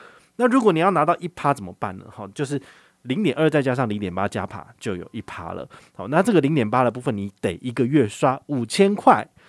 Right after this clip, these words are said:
你才能够拿到零点八的加码。也就是说，你为了要拿这一趴的现金回馈，你得刷五千。我可以问一下吗？现在市场上不是有很多信用卡的回馈都高于一趴，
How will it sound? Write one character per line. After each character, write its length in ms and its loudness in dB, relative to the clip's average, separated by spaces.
你 100 -6
才 120 -4
能 120 -2
够 80 -2
拿 120 -4
到 120 -4
零 120 -10
点 140 -14
八 140 -12
的 80 -16
加 240 -16
码。 180 -20
也 80 -12
就 100 2
是 80 6
说， 300 6
你 120 -6
为 300 6
了 60 6
要 160 6
拿 120 6
这 120 0
一 120 0
趴 220 2
的 100 2
现 160 0
金 160 -4
回 140 -4
馈， 140 -4
你 100 -6
得 160 -8
刷 180 -8
五 140 -12
千。 240 -16
我 100 -2
可 100 2
以 40 6
问 180 4
一 60 0
下 200 0
吗？ 200 -4
现 200 2
在 160 4
市 220 -4
场 180 0
上 220 -4
不 140 -8
是 160 -4
有 100 2
很 240 -4
多 140 0
信 180 -4
用 100 -2
卡 200 -8
的 100 -8
回 160 -8
馈 220 -4
都 120 0
高 380 -2
于 280 -8
一 120 -8
趴， 300 -8